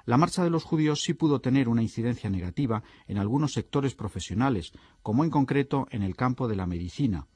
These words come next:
en el que parece que los judíos tuvieron un destacado papel a lo largo de la Baja Edad Media en numerosas localidades hispanas, por lo que su ausencia daría lugar a algunas dificultades en los años inmediatamente posteriores a la marcha de los hebreos.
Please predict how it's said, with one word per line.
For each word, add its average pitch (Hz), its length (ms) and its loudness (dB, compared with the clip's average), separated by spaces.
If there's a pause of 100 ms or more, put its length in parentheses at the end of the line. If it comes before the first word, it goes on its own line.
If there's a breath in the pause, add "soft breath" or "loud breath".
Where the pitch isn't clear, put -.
(220 soft breath)
en 98 80 -4
el 92 100 -2
que 90 120 -6
parece 127 360 -2
que 117 120 -4
los 92 120 -4
judíos 139 440 -2
tuvieron 135 400 0
un 160 80 -2
destacado 139 500 -4
papel 120 400 -2 (300 loud breath)
a 98 100 -4
lo 98 140 0
largo 113 300 2
de 95 100 -2
la 90 80 -2
Baja 120 240 -2
Edad 92 220 -4
Media 104 420 0 (260 soft breath)
en 101 140 -2
numerosas 117 480 0
localidades 95 680 -4
hispanas, 87 640 -6 (500 soft breath)
por 101 140 -2
lo 101 80 -2
que 95 80 -4
su - 140 -8
ausencia 120 600 -2 (220 soft breath)
daría 113 300 0
lugar 127 420 2
a 107 100 -6
algunas 120 380 -2
dificultades 113 760 -2 (240 loud breath)
en 104 120 -2
los 95 180 -2
años 127 360 2
inmediatamente 120 680 0
posteriores 104 720 -2
a 101 120 -6
la 90 100 -2
marcha 95 320 -2
de 85 80 -4
los 80 200 -10
hebreos. 80 480 -10